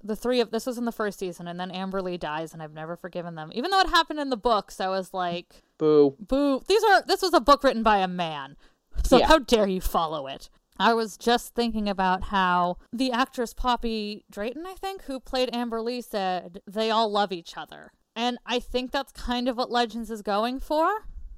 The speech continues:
Speaker 2: Oh yeah, Legends is, like, hardcore poly. Like, in a way where I'm kinda like, I almost wanna see that, even if they just hint at it, I would like to see some more nods to the fact that everyone's pretty poly.
Speaker 1: Yeah.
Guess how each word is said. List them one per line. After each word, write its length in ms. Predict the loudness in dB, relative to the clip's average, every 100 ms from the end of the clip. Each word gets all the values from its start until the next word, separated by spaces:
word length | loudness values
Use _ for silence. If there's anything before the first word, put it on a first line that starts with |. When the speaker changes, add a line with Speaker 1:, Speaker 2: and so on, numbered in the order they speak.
| 4
Speaker 2:
Oh 120 | 6
yeah, 140 | 6 6
Legends 400 | 4 4 0 -2
is, 120 | 0
like, 160 | 0 2
hardcore 400 | 0 0 -2 0
poly. 380 | 2 2 2
Like, 260 | 4 4 4
in 120 | 4
a 80 | 6
way 180 | 6 6
where 180 | 6 4
I'm 180 | 2
kinda 280 | -2 -2 0
like, 180 | -2 0
I 100 | -2
almost 340 | -2 -4 -2
wanna 200 | 0 0
see 260 | -2 -4 0
that, 280 | 2 2 2
even 160 | 0 0
if 60 |
they 160 | 0 -2
just 180 | -4 -8
hint 300 | -6 -4 0
at 180 | 0
it, 140 | 0 0
I 120 | 0
would 160 | 2 0
like 160 | 0
to 80 | -2
see 180 | -10 -10
some 180 | -6 0
more 200 | 2 4
nods 400 | 6 6 4 -2
to 60 |
the 80 | -6
fact 260 | -2 -2 -2
that 100 | -2
everyone's 400 | 0 -2 -4 -6
pretty 240 | -6 -6
poly. 460 | -2 0 2 2 0
Speaker 1:
Yeah. 340 | -2 -6 -6